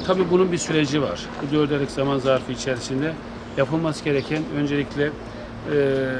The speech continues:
işte a-, yıkılan binaların enkazlarının kaldırılması, acil yıkılacakların bir an önce kaldır-, kaldırılması, yıkılıp kaldırılması, yaklaşık iki bine yakın yıkık ve acil yıkılan binalar var, yıkılacak binalar vardı.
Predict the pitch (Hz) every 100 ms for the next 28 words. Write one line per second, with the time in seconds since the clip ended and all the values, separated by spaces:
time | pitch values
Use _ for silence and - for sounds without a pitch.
0 | 127 127 117 - 139 135 123 120 143 147
1 | 147 139 156 147 139 139 139 139 135 135
2 | - 131 139 135 123 113 113 107 104 -
3 | 127 139 147 170 156 147 143 139 147 139
4 | 131 147 139 135 127 135 120 117 - 131
5 | 117 - - - 147 139 127 127 120 113
6 | 127 127 135 - 123 117 117 113 - 214
7 | - - - - 156 151 170 175 - -
8 | 196 175 147 135 196 196 - - - -
9 | 151 165 220 220 - - - - - -
10 | 151 139 175 185 - 143 147 - 170 151
11 | 170 170 156 156 156 151 131 123 127 147
12 | 147 143 - 156 170 143 131